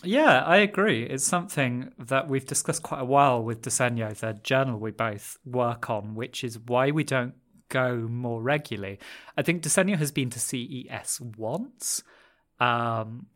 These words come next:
Christina Rapatsky, formerly of this parish, visited and had, I don't know if she had a nice time. <laughs> I think she had an interesting time. Um, and it is a real,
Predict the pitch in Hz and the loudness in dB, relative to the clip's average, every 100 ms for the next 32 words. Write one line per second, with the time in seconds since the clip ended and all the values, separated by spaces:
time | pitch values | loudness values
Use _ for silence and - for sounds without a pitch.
0 | - _ - - 139 - 151 135 131 127 | -20 _ -14 -4 -2 0 2 2 0 -2
1 | 143 139 - 160 160 156 131 123 120 117 | -2 -2 -2 -2 -2 -2 -2 -2 -4 -4
2 | 123 - - 117 127 156 - - - 120 | -8 -8 -2 0 0 -2 -2 -4 -4 -4
3 | 123 127 165 196 - - 131 120 127 117 | -4 -2 -2 -2 -8 0 0 2 -2 -2
4 | - - _ _ _ _ _ - 285 320 | -6 -12 _ _ _ _ _ -14 -8 -4
5 | - 117 113 107 135 143 - - 92 90 | -4 -4 -6 -4 -4 -4 -6 -10 -10 -10
6 | 117 - _ _ _ - - 855 - - | -10 -14 _ _ _ 0 2 4 0 0
7 | 262 - 170 139 123 147 175 156 107 - | 2 4 4 2 2 2 2 0 -4 -4
8 | - 113 117 117 90 95 117 - - - | -4 -4 -4 -6 -4 -6 -8 -10 -8 -6
9 | - - - - 160 160 165 170 175 175 | -8 -12 -6 4 8 10 8 6 0 -4
10 | - - - _ 190 214 247 294 320 330 | -8 -10 -20 _ 6 6 6 6 6 8
11 | 320 | 8